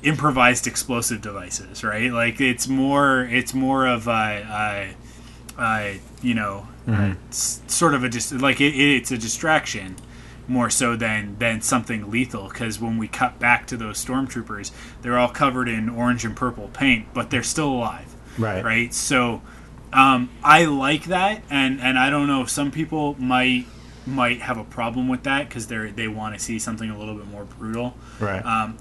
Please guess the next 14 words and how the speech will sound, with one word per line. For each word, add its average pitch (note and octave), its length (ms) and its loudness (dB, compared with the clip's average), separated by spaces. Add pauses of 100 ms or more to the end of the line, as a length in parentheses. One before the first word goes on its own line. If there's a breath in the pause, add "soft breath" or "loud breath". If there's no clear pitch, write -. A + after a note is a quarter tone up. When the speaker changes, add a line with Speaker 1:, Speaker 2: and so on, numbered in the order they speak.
Speaker 1:
I C#3 100 4
do D3+ 240 0
think D#3 260 -4
that D3 140 0
we C3 120 2
will B2+ 340 0
see B2 480 2 (760 loud breath)
some E3+ 260 0
of E3 60 4
that C3 180 2
Clone C#3+ 420 2
Wars C3 220 0
pedigree B2+ 680 0
of, A2 340 -2